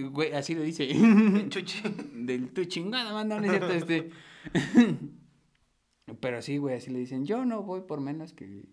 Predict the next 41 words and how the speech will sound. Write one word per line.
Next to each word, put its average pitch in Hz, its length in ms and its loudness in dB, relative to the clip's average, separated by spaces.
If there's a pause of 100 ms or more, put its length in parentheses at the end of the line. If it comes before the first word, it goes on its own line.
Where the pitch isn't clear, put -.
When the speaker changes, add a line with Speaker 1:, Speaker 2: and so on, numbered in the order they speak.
Speaker 1:
yo 127 140 -8
voy 143 100 -4
a 131 80 -4
restaurantes 110 540 -12
de 107 100 -16
sushi", 127 580 -10
así. 120 180 -14 (340)
Y 180 60 -2
es 202 100 -4
así - 180 -10
como 277 220 -10
de, 285 100 -12
"Güey, 127 800 -10 (240)
no 226 100 -2
mames, 233 380 2
vente 240 240 0
al, 135 300 -8 (140)
vente 220 320 -6
para 147 220 -10
acá, 147 240 -8
para 156 200 -6
el 120 80 -6
centro, 156 420 -4 (400)
y 135 380 -4
está 135 340 -4
Mister 165 340 -4
Sushi, 165 300 -4
la 151 160 -4
noche 147 240 -2
de 143 40 -4
los 120 140 -4
elegidos, 165 440 -6
por 117 180 -4
doscientos 147 400 -6
varos, 170 460 -6
todo 147 140 -2
el 143 40 -6
sushi 143 240 -6
que - 140 -12
puedas 113 180 -10
comer". - 280 -20